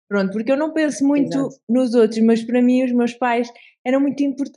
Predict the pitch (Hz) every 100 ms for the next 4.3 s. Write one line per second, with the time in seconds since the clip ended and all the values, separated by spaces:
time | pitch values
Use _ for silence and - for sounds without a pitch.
0 | - 226 311 311 226 233 311 311 262 262
1 | 254 254 247 285 247 233 226 247 240 240
2 | - 277 277 - 220 233 294 285 262 226
3 | 214 254 254 277 247 254 208 202 202 170
4 | 165 156